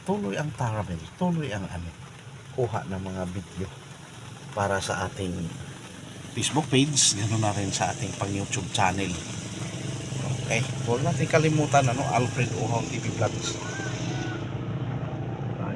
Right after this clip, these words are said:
nandun na. Hindi ko tuloy nabantayan na, kuwan, lumabas na pala sila. Ay, nako. So, yan. Kahit nag-aulan, nala, tuloy pa rin ang mga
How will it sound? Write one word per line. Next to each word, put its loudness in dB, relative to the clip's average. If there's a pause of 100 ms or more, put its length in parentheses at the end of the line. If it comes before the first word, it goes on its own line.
(120)
nandun 2
na. 6 (960)
Hindi 2
ko -2
tuloy 4
nabantayan 4
na, 2 (1120)
kuwan, 2 (240)
lumabas -2
na -2
pala -2
sila. -2 (1080)
Ay, 2
nako. -6 (2250)
So, -2
yan. 2 (880)
Kahit 0
nag-aulan, 0
nala, 2
tuloy 0
pa -2
rin -2
ang -2
mga 0